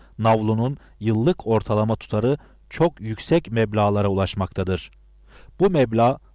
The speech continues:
dış ticaret açığımızın önemli bir kısmını içine almaktadır.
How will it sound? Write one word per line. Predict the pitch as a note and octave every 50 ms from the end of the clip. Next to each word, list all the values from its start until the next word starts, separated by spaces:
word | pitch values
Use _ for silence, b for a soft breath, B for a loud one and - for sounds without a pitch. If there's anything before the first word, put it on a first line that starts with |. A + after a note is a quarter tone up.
| - - A2
dış | A2 C#3+ E3 -
ticaret | - - C3 A2+ A#2 A#2 A#2 B2+ D#3 -
açığımızın | - G#2+ - - A#2 G#2+ G#2+ G#2 G#2+ G2+ A2 B2+ D3+ D3+ b b b b _ -
önemli | G#2+ G#2 A2 A2+ A2+ B2+ E3 F3+
bir | D3 C3+ A#2
kısmını | - - B2 - - - A#2+ A#2 A#2+
içine | G#2+ - - G#2+
almaktadır. | G2+ G2 F#2+ F#2+ G2 F#2+ - - G2+ F2+ G2 F#2+ - -